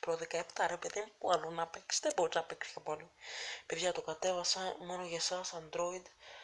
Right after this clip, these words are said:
Έκανα κάποια hack εκεί, επειδή εγώ είμαι ένας μεγάλος hackerάς, επειδή ακόμα δεν έχει βγει στην Ελλάδα αυτό.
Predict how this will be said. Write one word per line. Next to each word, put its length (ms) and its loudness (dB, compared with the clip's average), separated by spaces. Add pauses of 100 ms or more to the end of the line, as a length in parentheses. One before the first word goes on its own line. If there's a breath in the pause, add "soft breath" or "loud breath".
(140)
Έκανα 600 -6
κάποια 380 -4 (140)
hack 160 4
εκεί, 220 -4
επειδή 260 -4
εγώ 120 0
είμαι 140 -4
ένας 300 -10 (240)
μεγάλος 480 4
hackerάς, 460 2
επειδή 260 0
ακόμα 280 2
δεν 180 -4
έχει 200 -6
βγει 140 -4
στην 220 -2
Ελλάδα 420 6
αυτό. 420 0